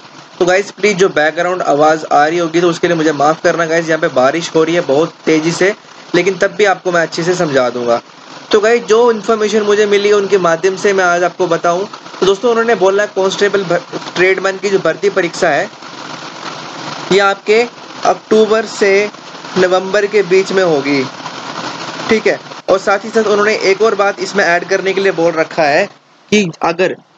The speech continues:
कोविड नाइनटीन के कारण situation और ख़राब होती है, तो इस भर्ती परीक्षा को टाला भी जा सकता है guys, ठीक है। इस भर्ती परीक्षा को टाला भी जा सकता है, लेकिन जो अभी जो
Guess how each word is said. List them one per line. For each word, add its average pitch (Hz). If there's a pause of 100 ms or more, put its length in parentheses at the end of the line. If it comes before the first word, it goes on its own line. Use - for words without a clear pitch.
(160)
कोविड 175
नाइनटीन 165
के 175
कारण 156
situation 151
और 165
ख़राब 151
होती 127
है, 131
तो -
इस - (100)
भर्ती 151
परीक्षा 170
को 170
टाला 151
भी 165
जा 135
सकता 131
है 127
guys, 120
ठीक -
है। 131 (420)
इस 170
भर्ती 151
परीक्षा 175
को 185
टाला 151
भी 175
जा 139
सकता 139
है, 123
लेकिन 151
जो 180
अभी 165
जो 175